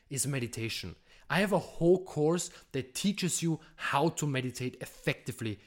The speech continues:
and powerfully in order to regain peace. Through peace, you regain clarity.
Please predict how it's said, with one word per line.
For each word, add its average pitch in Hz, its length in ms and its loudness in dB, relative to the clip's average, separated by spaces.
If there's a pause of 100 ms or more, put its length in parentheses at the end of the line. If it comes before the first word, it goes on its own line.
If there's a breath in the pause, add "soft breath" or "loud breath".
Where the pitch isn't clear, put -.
and 107 220 -10
powerfully 113 720 -2 (400 loud breath)
in 165 180 2 (120)
order 185 500 8 (200)
to 165 120 0
regain 147 360 0
peace. - 540 -4 (320 soft breath)
Through 214 240 2
peace, 185 480 0 (100)
you 160 120 2
regain 151 300 0
clarity. 139 640 -2